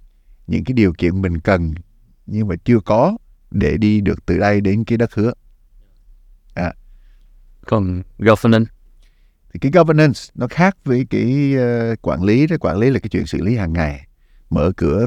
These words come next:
Speaker 1: tắt đèn, mở đèn, tắt đèn, đóng đèn. À, thì, ờ, những chuyện, ờ, điều hành cái văn phòng, công việc hàng ngày.
Speaker 2: Vận hành hàng
Speaker 1: Vận hành hàng ngày thôi. À, cái quản trị là một cái hệ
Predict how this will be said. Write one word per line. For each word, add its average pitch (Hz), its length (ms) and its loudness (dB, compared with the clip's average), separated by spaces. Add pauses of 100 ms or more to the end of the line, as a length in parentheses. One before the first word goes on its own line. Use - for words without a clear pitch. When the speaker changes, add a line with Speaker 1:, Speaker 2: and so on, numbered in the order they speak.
Speaker 1:
tắt - 200 -4
đèn, 85 240 0 (160)
mở 78 220 0
đèn, 85 220 0
tắt - 220 -6
đèn, - 220 -4 (220)
đóng 113 220 -2
đèn. - 220 -4 (340)
À, 117 260 2 (340)
thì, 87 320 -2
ờ, 85 240 -2
những 90 160 -2
chuyện, 82 280 -2
ờ, 85 320 -4
điều 90 200 2
hành 82 360 -2 (240)
cái 107 100 0
văn 101 220 2
phòng, 82 300 0
công 95 220 -2
việc 85 160 -2
hàng 80 180 -4
ngày. 76 260 -4 (160)
Speaker 2:
Vận 117 260 2
hành 101 300 0
hàng 95 200 -2
Speaker 1:
Vận 90 220 2
hành 90 220 -2
hàng 82 140 -6
ngày 80 240 -6
thôi. 95 180 -6 (480)
À, 80 460 -4 (600)
cái 123 120 0
quản 87 240 2
trị 82 280 2
là 82 120 0
một 82 120 -2
cái 110 180 -4
hệ 80 220 0